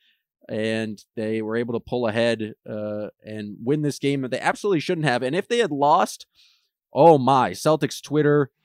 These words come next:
Celtics fans would be very upset, 'cause that would have been a four-game losing streak. And I think if you're, if we're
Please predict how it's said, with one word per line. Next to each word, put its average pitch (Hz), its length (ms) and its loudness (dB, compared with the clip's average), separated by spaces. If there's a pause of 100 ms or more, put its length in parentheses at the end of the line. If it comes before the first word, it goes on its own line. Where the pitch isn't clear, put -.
(160)
Celtics 151 380 -2
fans 135 320 -2
would 117 100 -4
be 123 140 -4
very 143 320 2
upset, 113 400 -2
'cause 107 160 -12
that 123 160 -2
would 135 100 -2
have 110 80 -8
been 120 200 -2
a 107 280 -4 (520)
four-game 160 600 4
losing 143 340 0
streak. 113 520 -6 (260)
And 139 120 -4
I - 20 2
think 214 280 -2 (100)
if 165 160 -2
you're, 156 280 0
if 151 140 -2
we're 151 220 0